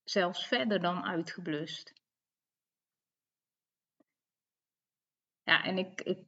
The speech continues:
kan nu gaan uitleggen hoe ik uit die depressie kwam, maar ja, ik vind dat eigenlijk voor jou nu niet zo relevant. Misschien dat ik er later nog een keer op terugkom.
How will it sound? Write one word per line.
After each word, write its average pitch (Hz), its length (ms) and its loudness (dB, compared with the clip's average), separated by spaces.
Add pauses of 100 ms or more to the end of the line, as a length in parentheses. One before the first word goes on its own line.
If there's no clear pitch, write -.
kan 208 260 8
nu 220 180 10
gaan 214 200 4
uitleggen 190 560 4
hoe 202 180 8
ik 220 120 2
uit 190 240 0
die 185 300 2
depressie 180 680 -2
kwam, 220 380 2
maar 185 320 0 (460)
ja, 170 160 0
ik 160 120 -4
vind 175 160 0
dat 180 120 2
eigenlijk 190 480 0 (760)
voor 185 220 2
jou 185 380 4
nu 202 280 8
niet 233 240 8
zo 185 140 0
relevant. 175 920 0 (840)
Misschien 202 320 4
dat 190 160 4
ik 185 100 0
er 170 60 2
later 175 340 2
nog 175 120 -4
een - 80 -20
keer 160 200 -2
op 160 120 -10
terugkom. 170 760 -4